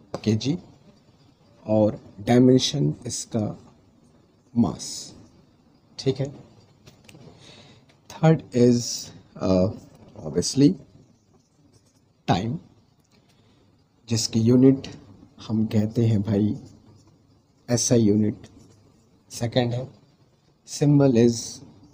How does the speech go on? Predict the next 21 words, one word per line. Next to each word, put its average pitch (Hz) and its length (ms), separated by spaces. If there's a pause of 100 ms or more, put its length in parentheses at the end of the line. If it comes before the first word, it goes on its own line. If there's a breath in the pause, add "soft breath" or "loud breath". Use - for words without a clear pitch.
(300)
छोटा 165 340
सा 120 300 (380)
small 110 380
s 131 120 (960 soft breath)
and 113 140
dimension 123 540 (140)
is 110 420 (640)
t। 123 60 (1000)
ठीक 147 140
है। 160 120 (2750 loud breath)
Then 143 280 (240)
हम 117 180
आगे 117 160
चलते 117 340
हैं 117 200
तो 117 380 (520)
हमें 117 360
मुलाकात 110 680
होती 113 240
है 113 380 (2250)
electric 127 540